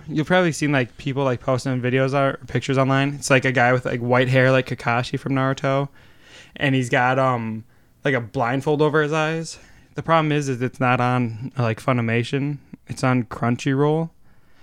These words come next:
and the, uh, dubbed version I know is on H B O Max, which is what I've been watching. I watch more dubbed,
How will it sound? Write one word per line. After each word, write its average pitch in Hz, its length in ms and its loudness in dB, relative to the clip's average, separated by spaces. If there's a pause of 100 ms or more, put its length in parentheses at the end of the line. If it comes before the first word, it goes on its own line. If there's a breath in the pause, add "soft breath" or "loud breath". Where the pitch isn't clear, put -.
(440 soft breath)
and 120 460 0
the, 127 680 0
uh, 117 160 2
dubbed 135 320 4
version 123 400 2
I 113 120 0
know 117 220 2
is 113 80 0
on 113 200 -2
H 117 240 -4
B 120 140 2
O 110 100 2
Max, 104 440 -2
which 120 140 -8
is 113 120 -8
what 110 120 -4
I've 107 140 -4
been 110 160 -6
watching. 110 460 -8 (560 soft breath)
I 139 80 -2
watch 165 200 2
more 170 180 2
dubbed, 139 400 2